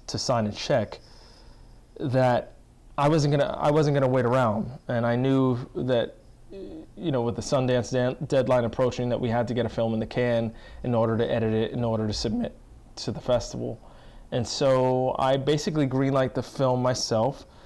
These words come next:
uh, with the help of, uh, a friend of mine, Susan Kelechi Watson, who was on This Is Us. We went to grad acting together at N Y U, and,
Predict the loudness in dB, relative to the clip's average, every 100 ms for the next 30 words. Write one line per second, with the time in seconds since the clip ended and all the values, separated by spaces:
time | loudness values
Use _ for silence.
0 | -20 -4 0 2 0 0 0 0 0 -2
1 | 0 0 -2 -10 -18 -20 -18 -8 -4 -4
2 | -4 -2 0 0 0 0 -2 -4 -2 -2
3 | -2 -2 -2 0 2 0 -2 -4 -4 -6
4 | -12 -8 -4 -2 -2 -2 0 -2 -4 -2
5 | 0 0 -4 -10 -10 -6 -4 -4 -4 -4
6 | -6 -12 -20 -20 -4 -2 0 -2 -4 -6
7 | -6 -6 -4 -4 -4 -4 -2 0 0 -2
8 | -4 -6 0 2 4 2 0